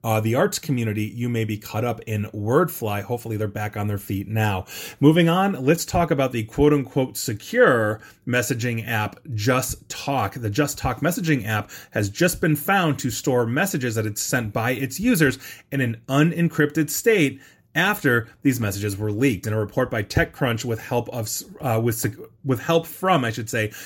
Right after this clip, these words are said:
security researcher, um, Anurag Sen, claims that the company behind Just Talk,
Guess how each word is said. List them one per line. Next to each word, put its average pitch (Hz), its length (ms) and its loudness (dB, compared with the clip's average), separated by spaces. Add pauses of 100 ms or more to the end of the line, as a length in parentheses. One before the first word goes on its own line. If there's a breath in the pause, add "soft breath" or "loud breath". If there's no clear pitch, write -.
(100)
security 135 420 2
researcher, 117 680 2 (100)
um, 110 380 -2
Anurag 123 680 2
Sen, 117 540 0 (460 loud breath)
claims 175 480 -2
that 156 120 0
the 131 80 -2
company 143 440 0
behind 160 500 0
Just 123 300 0
Talk, 107 400 -2